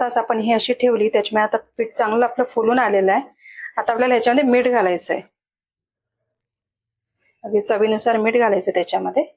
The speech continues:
हे बघा, तुम्ही बघू शकता आपलं पीठ अगदी फुलून आलंय छान, हलकं झालंय. साधारण पाच तास जर हे असंच ठेवून दिलं ना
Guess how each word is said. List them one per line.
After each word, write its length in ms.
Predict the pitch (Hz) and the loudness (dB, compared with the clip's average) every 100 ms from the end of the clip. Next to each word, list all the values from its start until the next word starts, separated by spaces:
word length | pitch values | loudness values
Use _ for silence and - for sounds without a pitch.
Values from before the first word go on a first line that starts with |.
| _ _ _ _ _ _ _ _ | _ _ _ _ _ _ _ _
हे 100 | 208 | 0
बघा, 220 | 185 185 - | 2 2 0
तुम्ही 500 | - _ _ 233 208 | -4 _ _ -4 0
बघू 160 | 202 226 | 2 2
शकता 320 | 226 - 247 | -2 -2 -4
आपलं 600 | 302 _ _ _ _ 202 - | -4 _ _ _ _ -10 -4
पीठ 160 | 208 214 | -4 -2
अगदी 360 | 214 196 202 277 | -2 -2 -2 -2
फुलून 320 | 247 220 214 | -2 0 0
आलंय 220 | 185 202 | 2 0
छान, 240 | - 196 247 - _ _ _ _ _ _ _ _ _ _ | 0 -2 -4 -10 _ _ _ _ _ _ _ _ _ _
हलकं 380 | - 196 202 269 | -4 -2 -2 0
झालंय. 340 | 262 202 196 - - _ _ _ _ _ _ _ _ _ _ _ _ _ _ _ _ _ _ _ | 0 2 0 -4 -14 _ _ _ _ _ _ _ _ _ _ _ _ _ _ _ _ _ _ _
साधारण 320 | - 220 233 | -4 -2 -2
पाच 360 | - 226 220 226 | -4 -4 -4 -2
तास 280 | 226 226 226 - - _ _ _ _ _ _ _ _ _ _ _ - | -2 -2 -4 -12 -16 _ _ _ _ _ _ _ _ _ _ _ -6
जर 120 | 220 | -2
हे 80 | 220 | 0
असंच 320 | - - - - | -2 -4 -4 -2
ठेवून 180 | 220 | 0
दिलं 220 | 226 240 | 2 2
ना 120 | 202 | 2